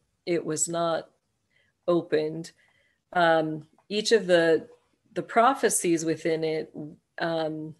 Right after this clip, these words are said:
were meant to kind of, again, be a mockery of the life of Christ. So you had with the first book, um, it,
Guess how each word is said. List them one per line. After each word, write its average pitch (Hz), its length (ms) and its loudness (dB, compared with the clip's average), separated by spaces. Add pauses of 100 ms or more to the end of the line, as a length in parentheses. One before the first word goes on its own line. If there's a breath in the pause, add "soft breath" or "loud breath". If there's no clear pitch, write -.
(100)
were 165 200 0
meant 170 460 0
to 165 460 -2
kind 160 280 -2
of, - 80 -8 (160)
again, 165 380 0
be 165 140 0
a 160 40 2
mockery 170 560 -2
of 151 100 -6
the 160 120 -6
life 156 360 -2
of 151 140 -16
Christ. - 600 -2
So 156 340 0 (580 loud breath)
you 165 160 0
had 160 380 4
with 165 180 -4
the 160 100 -6
first 190 460 -2
book, 160 420 0 (560 soft breath)
um, 156 520 0 (260)
it, 160 460 4